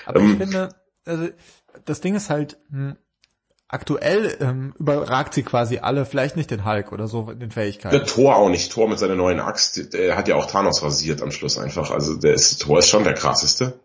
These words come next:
Speaker 2: Das ist
Speaker 1: Ja.
Speaker 2: doch klar.
Speaker 1: Thor hat schon was drauf. Aber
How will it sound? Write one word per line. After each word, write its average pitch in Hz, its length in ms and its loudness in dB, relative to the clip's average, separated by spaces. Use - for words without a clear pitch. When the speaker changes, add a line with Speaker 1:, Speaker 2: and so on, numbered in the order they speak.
Speaker 2:
Das 90 220 2
ist 120 80 2
Speaker 1:
Ja. 101 60 -4
Speaker 2:
doch - 80 -12
klar. 87 440 -4
Speaker 1:
Thor 113 200 -6
hat 131 120 -8
schon 170 160 -6
was 170 140 -4
drauf. 131 200 -4
Aber 156 400 -2